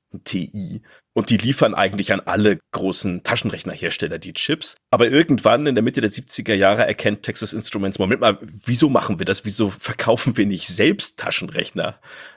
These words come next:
Warum lassen wir andere da das große Geschäft machen?“ Und steigen dann eben selbst ein, unter eigenem Markennamen Taschenrechner zu verkaufen. Und das natürlich, weil sie die Chips dafür selber herstellen, zu Preisen, die die anderen nicht unterbieten können. Also Commodore kann nicht mithalten.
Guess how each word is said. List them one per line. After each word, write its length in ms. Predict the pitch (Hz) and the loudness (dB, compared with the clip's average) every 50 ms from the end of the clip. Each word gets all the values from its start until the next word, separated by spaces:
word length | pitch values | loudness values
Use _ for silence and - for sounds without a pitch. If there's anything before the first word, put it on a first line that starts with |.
| _ _ | _ _
Warum 220 | - 110 127 123 120 | 0 2 2 2 2
lassen 240 | 120 - - 104 | 2 2 0 4
wir 200 | 127 117 - - | 4 4 4 4
andere 380 | 120 151 202 214 - - 101 92 | 0 2 4 4 4 2 2 0
da 140 | - 90 87 | 0 0 0
das 160 | - - - | -2 -6 -6
große 240 | - 82 80 - 85 | -8 -8 -8 -8 -8
Geschäft 400 | 87 87 - - 87 - - 92 | -8 -8 -6 -6 -8 -8 -8 -10
machen?“ 320 | 85 - - - 160 - _ _ _ _ _ _ | -10 -8 -8 -8 -10 -10 _ _ _ _ _ _
Und 120 | 110 107 | -4 0
steigen 300 | - - 104 113 110 107 | 2 4 4 4 4 2
dann 140 | 104 107 - | 0 0 0
eben 280 | 80 90 92 95 95 82 | -2 -4 -4 -4 -4 -4
selbst 340 | - 87 90 - - - | -2 -2 -2 -2 -4 -4
ein, 260 | - 80 85 92 92 - | -2 0 0 0 0 -2
unter 240 | 87 92 92 - | -2 -2 -2 0
eigenem 440 | - 87 98 104 110 101 98 95 95 | 0 0 0 0 0 -2 -2 -2 0
Markennamen 760 | 90 85 90 98 - 95 92 92 85 82 85 85 98 98 - - | 0 -2 -2 -2 -4 -6 -6 -4 -4 -4 -4 -6 -6 -8 -6 -2
Taschenrechner 460 | - 107 - 127 107 - - - - | -2 -2 0 -2 -4 -4 -6 -8 -8
zu 120 | - - | -8 -10
verkaufen. 540 | - - - - - - - - - - - _ _ _ _ _ _ | -10 -10 -12 -10 -8 -8 -8 -8 -10 -14 -16 _ _ _ _ _ _
Und 140 | 123 104 110 | 0 2 2
das 140 | 104 - - | 2 2 2
natürlich, 480 | 110 - - 95 95 113 127 - - - - - - - | 0 0 0 0 0 0 0 -2 -4 -10 -14 -16 -4 2
weil 140 | - 101 98 | 2 4 4
sie 80 | 175 | 2
die 140 | 160 - - | -2 -4 -2
Chips 240 | - - - - - | -2 -2 -2 0 -2
dafür 200 | - - - 87 | -2 0 0 2
selber 240 | 90 120 - - 90 | 4 4 6 6 4
herstellen, 480 | 90 90 85 - - - 95 107 113 | 2 2 0 0 0 0 2 2 2
zu 140 | - - - | 0 -2 -4
Preisen, 560 | - - 90 82 90 95 87 - 113 127 139 | -2 -2 2 2 2 2 2 2 0 0 0
die 80 | 127 110 | 0 0
die 140 | - - - | 2 2 2
anderen 260 | 92 92 95 95 98 | 2 2 0 0 0
nicht 240 | 110 123 - - - | 0 -2 -4 -6 -8
unterbieten 460 | 117 - 156 165 180 151 - - - | -2 -2 -2 -2 -2 -4 -6 -8 -10
können. 260 | - - - - 55 | -12 -14 -16 -8 -4
Also 180 | - 90 92 90 | -4 -4 -4 -4
Commodore 520 | - - 104 98 85 107 123 127 131 110 | -2 0 0 2 4 4 2 2 2 0
kann 240 | - - 98 95 101 | 0 0 0 2 2
nicht 240 | 104 107 - - 156 | 0 -2 -2 -2 -2
mithalten. 480 | 170 - - 139 135 - - 127 - | -2 0 2 2 2 2 0 -4 -6